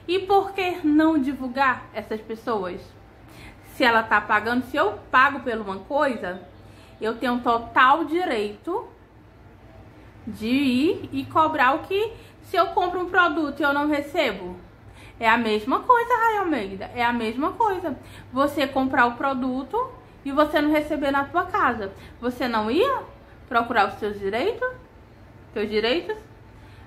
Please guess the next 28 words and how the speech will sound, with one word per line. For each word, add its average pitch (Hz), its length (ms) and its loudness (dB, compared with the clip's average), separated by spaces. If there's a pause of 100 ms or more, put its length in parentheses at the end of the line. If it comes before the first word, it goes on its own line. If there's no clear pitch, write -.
(100)
Claro 349 640 2
que 226 60 -10
ia. 214 280 -8 (600)
Gente, 262 360 -2
deu 226 160 0
uma 285 160 0
cortada 240 800 2
aqui, 262 560 -4 (220)
mas 214 320 -2
eu 220 80 -6
tô 254 120 -6
aqui 262 240 -4
de 277 100 -8
volta. 190 500 -4 (800)
Não 226 140 -4
sei 269 120 0
o 320 40 -2
que 349 100 -2
que 330 60 -6
aconteceu, 311 580 0
que 311 100 -6
deu 285 220 -2
pane 262 380 -2
aqui, 262 320 -4
que 302 360 -6 (640)
parou 240 380 2
o 233 40 -4
vídeo. 196 400 -10